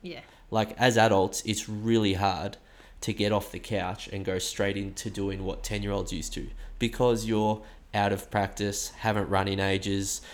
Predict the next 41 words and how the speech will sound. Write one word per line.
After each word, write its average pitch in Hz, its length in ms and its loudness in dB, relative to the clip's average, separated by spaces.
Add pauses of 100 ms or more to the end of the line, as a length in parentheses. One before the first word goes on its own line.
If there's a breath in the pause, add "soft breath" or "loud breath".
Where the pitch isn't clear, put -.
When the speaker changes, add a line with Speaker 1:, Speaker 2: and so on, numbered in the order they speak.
(200 loud breath)
Speaker 2:
probably 110 420 4
not 101 260 2
wearing 104 300 2
the 101 100 0
right 101 300 0
shoes, 104 680 -2 (280 loud breath)
don't 110 220 4
really 104 240 2
know 95 180 -2
how 101 160 0
to 95 80 -4
progress, 104 720 0
Speaker 1:
Yeah, 202 280 -8
the - 180 -8
Speaker 2:
as 110 140 2
Speaker 1:
impact - 120 0
Speaker 2:
well 110 220 6
Speaker 1:
on 107 60 6
the 107 60 4
Speaker 2:
as 101 40 0
Speaker 1:
body, 113 160 2
Speaker 2:
you're 107 240 4
Speaker 1:
like, 104 120 -4
Speaker 2:
fifty 113 480 -6
Speaker 1:
oh. - 20 -4
Speaker 2:
K 110 240 0
Gs 110 400 -2
heavier 113 340 -2
than 110 240 -2
the 110 100 0
last 113 240 -2
time 110 200 -4
you 110 80 -4
ran. 131 180 -2 (160)
You 117 120 -4
Speaker 1:
Yeah, 98 80 0
Speaker 2:
know, - 40 -2
Speaker 1:
yeah. 170 80 -4
Speaker 2:
so 107 220 2 (480 loud breath)
it's 117 180 -4
just, - 440 -2